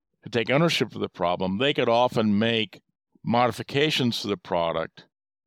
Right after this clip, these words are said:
that had been making it much harder to sell it. And so I think sometimes we draw these lines between groups or functions and say,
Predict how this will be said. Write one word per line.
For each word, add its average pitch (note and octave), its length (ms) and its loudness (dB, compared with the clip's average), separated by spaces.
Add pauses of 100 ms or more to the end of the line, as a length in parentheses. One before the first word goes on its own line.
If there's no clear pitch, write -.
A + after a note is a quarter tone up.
(120)
that A2+ 160 0
had G#2+ 120 0
been G#2+ 160 2
making A2+ 340 0
it G2+ 100 0
much A2+ 400 0
harder G2+ 580 0
to F2+ 120 -10
sell A2+ 400 -2
it. - 160 -10
And G2+ 140 -6
so A2+ 160 0
I A#2 80 2
think C#3 260 -2
sometimes C3 680 0 (140)
we G#2+ 120 -2
draw A#2+ 480 2
these A2 380 -2
lines G#2 920 0 (560)
between A2+ 500 0
groups B2 500 0
or G2+ 80 -2
functions A2 600 0
and G2 140 0
say, G2 400 0